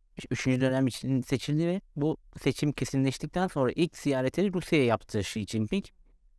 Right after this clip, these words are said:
Ve orada şey diyor, yani bunun aslında bir tarihsel bağlamı olduğunu belirtiyor, e, açıklamasında.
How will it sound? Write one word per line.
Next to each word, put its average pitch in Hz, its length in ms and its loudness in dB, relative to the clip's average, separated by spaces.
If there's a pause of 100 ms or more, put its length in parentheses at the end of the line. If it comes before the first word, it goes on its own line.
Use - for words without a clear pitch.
Ve 170 100 2
orada 175 260 6
şey 185 200 4
diyor, 107 340 2
yani 110 260 0
bunun 131 140 2
aslında 143 320 0
bir 143 60 2
tarihsel 131 600 2
bağlamı 135 360 2
olduğunu 151 340 0
belirtiyor, 147 600 0 (140)
e, 139 60 4 (220)
açıklamasında. 131 880 0